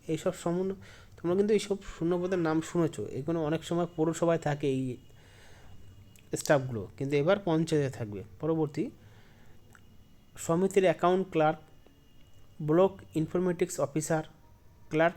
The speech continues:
কাম টাইপিস্ট, ডেটা এন্ট্রি অপারেটর, পঞ্চায়েত সমিতির পিয়ন, অতিরিক্ত হিসাবরক্ষক, তারপর সরকারি ক্যাশিয়ার, ডেটা এন্ট্রি অপারেটর, ম-,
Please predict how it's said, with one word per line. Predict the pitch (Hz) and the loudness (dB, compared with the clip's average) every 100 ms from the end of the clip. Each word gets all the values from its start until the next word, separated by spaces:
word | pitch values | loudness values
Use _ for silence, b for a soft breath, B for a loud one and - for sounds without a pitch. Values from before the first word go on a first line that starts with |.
| - | -4
কাম | 156 156 170 | 0 2 2
টাইপিস্ট, | 160 147 143 156 151 - - - - - | 2 2 2 0 0 -10 -20 -20 -20 -14
ডেটা | 139 147 151 | -4 -2 2
এন্ট্রি | 175 175 175 | 2 4 2
অপারেটর, | 151 156 151 151 156 - - - - - | 2 0 2 2 0 -4 -18 -20 -20 -4
পঞ্চায়েত | 151 156 156 175 | -2 -2 2 0
সমিতির | 170 160 160 165 165 - | 2 0 0 0 -4 -2
পিয়ন, | 147 147 147 156 - - - - | 0 2 0 -4 -12 -20 -20 -8
অতিরিক্ত | 151 147 170 170 - | -6 0 0 0 -2
হিসাবরক্ষক, | 170 151 165 151 147 - 160 156 - - b b b b b | -2 0 -2 -2 -4 -4 0 0 -4 -20 b b b b b
তারপর | - 139 147 | -6 -2 -2
সরকারি | 147 156 147 147 165 | -2 2 2 4 0
ক্যাশিয়ার, | 165 156 147 - 165 160 156 - - - - - - | 2 2 0 2 4 4 2 -4 -20 -20 -20 -20 -4
ডেটা | 143 147 | -2 2
এন্ট্রি | 165 160 160 | 2 2 0
অপারেটর, | 151 156 151 156 151 | 0 0 0 0 -2
ম-, | 139 | -4